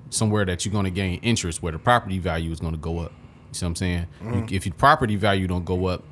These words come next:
Speaker 1: then, you know, you refinance it and all, it ain't gonna make sense.
Speaker 2: Gotcha.
Speaker 1: And Highland Park is one of those areas. You know what I'm saying? So you are a part of the upcome, you know what I'm saying?
Speaker 2: Yeah.
Speaker 1: By having a place here because you're gonna gain e-,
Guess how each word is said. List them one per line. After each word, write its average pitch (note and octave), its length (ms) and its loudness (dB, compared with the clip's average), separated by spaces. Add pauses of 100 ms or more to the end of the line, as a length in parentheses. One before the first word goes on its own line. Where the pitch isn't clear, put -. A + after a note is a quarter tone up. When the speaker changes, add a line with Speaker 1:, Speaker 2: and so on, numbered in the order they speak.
Speaker 1:
then, F2+ 420 -2 (140)
you G2+ 100 0
know, F#2 160 0
you G2+ 220 -2
refinance G2+ 640 2
it F2+ 60 -2
and E2 80 -2
all, F2+ 80 0
it G2+ 200 0
ain't G#2 140 4
gonna F2+ 100 2
make E2+ 140 0
sense. F#2 380 -4 (480)
Speaker 2:
Gotcha. G2 140 -4
Speaker 1:
And F#2+ 200 2
Highland F2+ 360 4
Park F3+ 360 4
is F2+ 120 -4
one F2+ 140 0
of F2 40 -4
those F2+ 200 -4
areas. A#2 480 -2 (680)
You F#2 100 0
know F#2+ 60 2
what F#2+ 40 0
I'm F#2+ 40 -2
saying? F#2+ 280 0
So F#2 360 0 (180)
you G#2 240 0
are B2+ 140 8
a F#2 40 2
part F2+ 280 -2
of E2 240 -4
the E2+ 100 -6
upcome, D#2+ 640 -8 (140)
you F#2+ 100 -2
know F2 80 0
what E2+ 40 -4
I'm E2+ 40 -6
saying? E2 360 -6
Speaker 2:
Yeah. G#2+ 300 -8
Speaker 1:
By E2 160 0
having F#2 300 4
a D#2+ 60 -6
place C3+ 280 0
here D#2 140 -6
because E2+ 400 -6
you're G2+ 100 -4
gonna F#2+ 200 0
gain E2+ 360 -2
e-, G#2 160 0